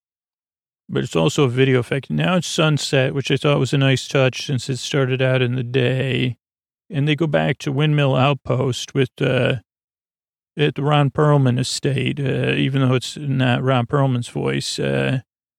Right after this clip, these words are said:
and, uh, Baby Yoda, ooh, so cute, says, "The frogs are tasty." And I really like some of this dialogue. This was the fuss, uh, I, Mandalorian says, "I think it is a child." Uh,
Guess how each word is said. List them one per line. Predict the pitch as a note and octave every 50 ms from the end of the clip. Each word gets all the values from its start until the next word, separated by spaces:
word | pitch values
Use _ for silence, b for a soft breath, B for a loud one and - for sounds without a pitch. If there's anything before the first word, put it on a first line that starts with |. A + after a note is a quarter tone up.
| _ _ _ _ _ _ _ _ _ _ _ _ _ _ _ -
and, | D3 D3 C#3+ C#3+ C#3 C3+ C3 C3 B2+ C3 C#3+ -
uh, | B2 B2+ C3 B2+
Baby | B2 C#3 D3 C#3+ C#3+ C#3+ D3 C#3+
Yoda, | C#3+ C#3+ C#3+ C#3
ooh, | C#3+ D3 D#3+ F3 E3+ D3 C#3 B2+ B2 B2+ B2 B2 B2 B2 -
so | - - - - D3+ C3+
cute, | A#2+ - - D3+ C#3 B2+ C3 D3+ D#3
says, | - - C#3+ C3+ A#2+ - -
"The | C#3+ B2+
frogs | - - D3+ D3 C#3+ C#3+ C#3 C3 - -
are | C3+ A#2+
tasty." | - - - C#3+ C#3 C#3 C#3 C3 - - - - C3 B2+ B2+ C3 C3 - B2+ A#2+ A2+ _ _ _ _ _ _ _ _ _ _ _ _ _ _ _ _ _ _ _ _ _ _ _ _ _ _ _ _ _ _ -
And | C#3 C3+ C#3 C3 B2+ B2+
I |
really | B2+ C3 C3+ D#3 E3+ D#3+ C#3
like | C#3 C#3 B2 -
some | - - C#3
of | C3
this | B2+ B2 -
dialogue. | - C3+ B2 C3 B2+ B2 B2 A#2+
This | B2+ D3 D#3+ - -
was | E3+ D3 -
the | - C3
fuss, | - - - D3+ D3 D#3+ D#3+ D3+ - - - -
uh, | C#3 B2+ B2+ C3 C3 C3 B2+ A#2 - _ _ _ _ _ _ -
I, | C#3 C#3
Mandalorian | C3 D#3 D3+ C#3+ C#3 C3+ C3 D3 C#3+ D3+ D3+ D#3 D3+ D#3 C#3 B2+
says, | - C#3+ B2+ -
"I | C3+ A2+
think | - - - G#3 G#3+ - -
it | C3+
is | C3+ B2+ A#2 -
a | C3
child." | - - - D3 D3 E3 E3 C#3+ B2+ B2+ B2+ B2+ B2+ B2+ C3+
Uh, | C#3 B2+ C3 C3 B2+ B2 B2 A2